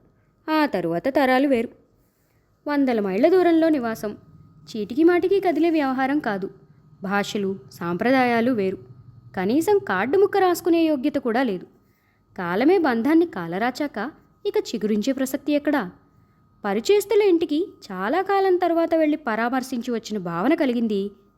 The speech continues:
చివరికి అందరికీ. ఇప్పుడు కలిసే బంధము కాదు, కొనసాగే బంధము కాదు. వదల్లేక వదల్లేక ఆ ఇంటి చుట్టూ మూడుసార్లు తిరిగి అయిన వాళ్ళందరినీ తనివి తీరా అక్కురు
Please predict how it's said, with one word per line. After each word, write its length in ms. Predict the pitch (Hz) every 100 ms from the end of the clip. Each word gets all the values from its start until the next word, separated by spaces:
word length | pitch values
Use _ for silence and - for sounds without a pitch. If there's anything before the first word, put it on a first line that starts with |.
| -
చివరికి 340 | 190 180 180 269
అందరికీ. 440 | 170 165 170 - - _ _ _ _ _ _ _ -
ఇప్పుడు 260 | 320 330 294
కలిసే 360 | 214 160 240
బంధము 380 | 233 240 240 247
కాదు, 280 | 254 254 349 - - _ -
కొనసాగే 480 | 427 403 370 285
బంధము 380 | 240 220 190 196
కాదు. 260 | 214 208 175 _ _ _ _ -
వదల్లేక 520 | 202 190 233 302 359
వదల్లేక 720 | 349 254 277 302 285 220 214 214 _ _ 311
ఆ 100 | 311
ఇంటి 360 | 262 196 - -
చుట్టూ 220 | 294 320
మూడుసార్లు 540 | 277 254 196 - 165 196
తిరిగి 320 | 254 269 480 - _ _ 202
అయిన 240 | 208 302
వాళ్ళందరినీ 640 | 392 392 392 359 370 370
తనివి 280 | 370 190 175
తీరా 280 | 190 247 262
అక్కురు 320 | 196 - 170